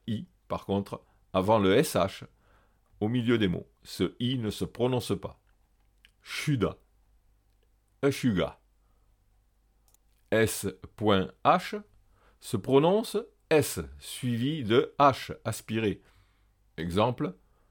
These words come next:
Eus Hulia. Dans les mots de ha et de heit, le S n'est pas articulé. Suivi de L,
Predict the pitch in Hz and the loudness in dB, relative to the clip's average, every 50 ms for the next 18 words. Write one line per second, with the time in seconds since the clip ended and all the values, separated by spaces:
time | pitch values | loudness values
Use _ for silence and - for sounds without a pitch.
0 | _ _ _ _ _ _ _ _ _ _ - 95 110 117 - - - - - _ | _ _ _ _ _ _ _ _ _ _ 2 2 2 2 0 -4 -10 -14 -18 _
1 | _ _ - - 143 135 127 110 101 95 - - - _ _ _ _ _ _ _ | _ _ -4 0 2 2 2 4 4 4 4 2 0 _ _ _ _ _ _ _
2 | _ _ _ _ _ _ _ _ _ _ - - 95 104 107 107 107 107 107 110 | _ _ _ _ _ _ _ _ _ _ -10 -4 0 0 2 2 4 4 4 2
3 | 110 101 - - _ _ _ _ _ _ _ - 95 95 107 117 107 87 117 123 | 0 -2 -4 -10 _ _ _ _ _ _ _ -16 -4 0 2 2 2 4 2 2
4 | 104 - - _ _ _ _ _ _ _ _ _ _ _ _ _ _ _ - 95 | 2 0 -2 _ _ _ _ _ _ _ _ _ _ _ _ _ _ _ -6 -4
5 | 90 98 98 80 - 131 143 160 156 - 170 165 - _ _ _ _ _ _ _ | -2 -2 -2 2 4 4 4 4 2 -2 -8 -10 -10 _ _ _ _ _ _ _
6 | _ _ _ _ _ - 95 98 95 127 151 147 - 143 117 95 - - 117 123 | _ _ _ _ _ -4 0 2 4 4 2 2 2 0 -2 -2 0 0 0 2
7 | 135 139 - - 151 - - 135 107 95 85 - _ _ _ _ _ _ _ _ | 2 2 0 -2 -6 -4 -2 -2 -2 -2 -4 -6 _ _ _ _ _ _ _ _
8 | _ _ _ _ _ _ _ _ _ _ _ _ _ _ _ - - - - 160 | _ _ _ _ _ _ _ _ _ _ _ _ _ _ _ -20 -16 -10 -4 -2
9 | 160 151 131 120 101 95 104 101 - - 101 107 131 165 196 226 | -2 0 0 2 2 4 4 4 6 6 6 6 6 4 0 -4